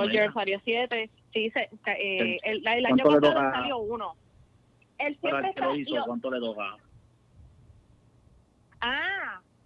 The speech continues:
Speaker 1: espérate, hablando de Cristiano Ronaldo, hoy conocí, eh,
Speaker 2: <laughs>
Speaker 1: al que,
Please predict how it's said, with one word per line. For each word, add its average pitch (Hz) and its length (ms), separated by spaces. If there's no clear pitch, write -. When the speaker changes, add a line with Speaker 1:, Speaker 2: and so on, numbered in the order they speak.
Speaker 1:
espérate, 269 380
hablando 202 340
de 202 120
Cristiano 247 440
Ronaldo, 240 560
hoy 208 220
conocí, 247 960
eh, 190 840
Speaker 2:
<laughs> - 160
Speaker 1:
al 220 280
que, 208 340